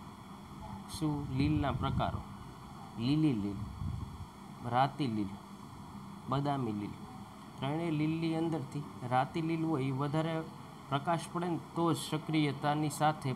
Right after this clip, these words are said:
પોતાનો ખોરાક બનાવી શકે. ઓછો પ્રકાશ પડતો હોય તો એ પોતાનો ખોરાક બનાવી શકતો નથી. એ સમજાવેલું છે. એટલે પ્રકાશ એ સૌર ઉર્જાનું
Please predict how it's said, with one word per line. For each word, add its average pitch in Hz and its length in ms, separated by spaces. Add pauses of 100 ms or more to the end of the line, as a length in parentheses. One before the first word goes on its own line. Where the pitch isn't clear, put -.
પોતાનો 143 340 (140)
ખોરાક 139 340
બનાવી 123 420
શકે. 127 220 (500)
ઓછો 156 280
પ્રકાશ 165 420
પડતો 165 260
હોય 123 120
તો 131 120
એ 123 140
પોતાનો 151 400
ખોરાક 143 280
બનાવી 135 420
શકતો 131 340 (520)
નથી. 123 380 (220)
એ 143 180
સમજાવેલું 120 680
છે. - 140
એટલે 92 240
પ્રકાશ 156 500 (180)
એ 147 160
સૌર 160 340 (200)
ઉર્જાનું 143 520